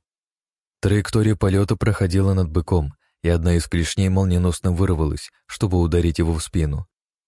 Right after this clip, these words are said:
Но ударилась в фиолетовый щит, в сантиметре от его тела. Механоиды использовали голубые, синие и золотые щиты. Города укрывались коричневыми, прозрачными или желтыми.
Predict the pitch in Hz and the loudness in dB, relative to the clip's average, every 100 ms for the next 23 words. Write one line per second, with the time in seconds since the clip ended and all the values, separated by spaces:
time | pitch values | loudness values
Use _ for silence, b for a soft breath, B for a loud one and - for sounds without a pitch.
0 | _ _ 76 85 110 123 110 101 107 113 | _ _ -4 0 0 0 2 2 2 0
1 | - 123 107 82 90 90 95 - - - | -2 0 0 0 0 -2 -2 -4 -6 -8
2 | - _ _ - - 110 98 92 - 87 | -20 _ _ -8 -4 0 0 0 0 0
3 | 82 85 87 - 78 71 76 _ _ _ | 0 0 -2 0 -2 -2 -6 _ _ _
4 | _ _ _ _ _ 87 85 104 113 131 | _ _ _ _ _ -2 0 2 0 2
5 | 120 110 - 131 117 104 104 104 87 82 | 2 0 0 0 2 0 0 0 0 0
6 | 98 98 82 - 98 92 85 87 90 - | 0 0 0 0 0 2 2 2 2 2
7 | 104 92 - 82 78 73 - _ _ _ | 0 0 -4 -4 -4 -6 -12 _ _ _
8 | _ - 92 107 110 135 123 113 107 117 | _ -4 0 2 2 0 0 0 0 2
9 | 107 - - 95 101 - 98 82 78 76 | 0 -2 0 0 0 -2 -2 0 -2 -2
10 | - 92 90 95 92 - 85 80 82 80 | -2 0 2 0 0 -2 0 0 0 0
11 | 98 95 82 76 | 0 -2 -4 -6